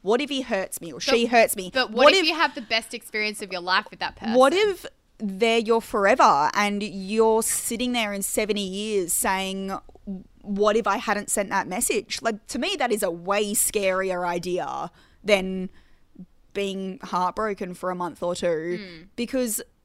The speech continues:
Speaker 1: eventually it goes away. And yeah, it, like, it is rough. We, like, we're not gonna lie.
Speaker 2: Hundred percent.
Speaker 1: But
Speaker 2: But
Speaker 1: it
Speaker 2: isn't it better that you actually got to experience some life with that person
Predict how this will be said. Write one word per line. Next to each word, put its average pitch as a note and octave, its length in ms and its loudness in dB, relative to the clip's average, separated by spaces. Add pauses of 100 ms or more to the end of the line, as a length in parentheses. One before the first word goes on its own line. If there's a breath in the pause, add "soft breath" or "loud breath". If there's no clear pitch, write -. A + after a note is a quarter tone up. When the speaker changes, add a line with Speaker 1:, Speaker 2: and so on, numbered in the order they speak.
(460)
Speaker 1:
eventually B3 560 -2
it C4+ 140 0
goes G3 280 2
away. D#3+ 580 -2 (100)
And G3 180 -4
yeah, F#3 160 0
it, B3+ 260 -4
like, F#3 220 -6
it A#3 100 -4
is G3 160 -4
rough. D#3+ 720 -10 (160)
We, F#3 300 -16
like, F#3+ 140 -8
we're G#3 80 2
not G3+ 240 2
gonna F3+ 200 -4
lie. E3 380 2
Speaker 2:
Hundred A#3 320 -2
percent. G#3+ 280 -4
Speaker 1:
But G3+ 300 6 (380)
Speaker 2:
But - 140 4
Speaker 1:
it - 180 -6
Speaker 2:
isn't B3+ 180 -8
it A3+ 160 -6
better G3+ 600 0
that G3 200 -4
you G3 160 -14
actually - 400 -6
got F#3+ 220 -10
to - 120 -14
experience F3+ 960 -14
some G3+ 320 -10
life F3+ 380 -2
with G3 120 -10
that F#3 180 -4
person F3 580 -10